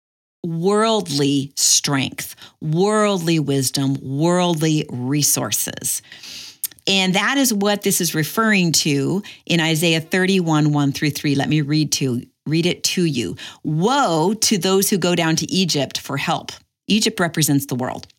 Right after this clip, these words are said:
"And rely on horses, who trust in chariots because they are many, and in horsemen because they are very strong, but do not look to the Holy One of Israel or consult the Lord.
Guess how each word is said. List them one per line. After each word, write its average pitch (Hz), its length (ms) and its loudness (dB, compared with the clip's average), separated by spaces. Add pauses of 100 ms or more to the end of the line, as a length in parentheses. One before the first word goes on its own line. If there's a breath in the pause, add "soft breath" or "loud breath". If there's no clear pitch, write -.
(540)
"And 180 200 0
rely 185 400 0
on 175 140 2
horses, 208 720 -2 (680 loud breath)
who 240 100 4
trust 240 440 0
in 180 200 2
chariots 196 520 0
because 170 360 -2
they 160 120 2
are 147 100 2
many, 165 680 4
and 156 140 2
in 147 80 4
horsemen 208 540 0
because 151 260 -2
they 143 100 -2
are 143 80 0
very 131 220 -2
strong, 147 680 2 (300 loud breath)
but 160 180 -2
do 165 140 2
not 139 260 0
look 151 360 -4
to - 120 -4
the 151 80 -6
Holy 131 340 -6
One 139 200 -4
of - 100 -10
Israel - 400 -4
or 131 80 -6
consult - 720 -4
the 117 100 -6
Lord. 131 600 -8